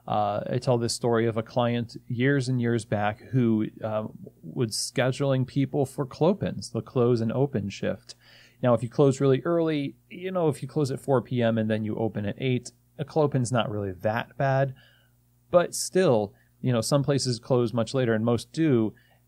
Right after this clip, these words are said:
and then they open early. It's not that great. And she only stopped because she ended up working a couple of them and said, "This is terrible <laughs> and nobody should have to go through this." But it took actually physically,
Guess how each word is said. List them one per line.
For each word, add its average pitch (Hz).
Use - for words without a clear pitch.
and 131
then 120
they 117
open 131
early. 127
It's -
not 127
that 113
great. 147
And 143
she 160
only 190
stopped 202
because 143
she 139
ended 147
up 131
working 123
a 123
couple 123
of 107
them 104
and 117
said, 110
"This 143
is 117
terrible 113
<laughs> -
and 135
nobody 135
should 120
have 113
to 120
go 110
through 110
this." 95
But 151
it -
took -
actually 135
physically, 113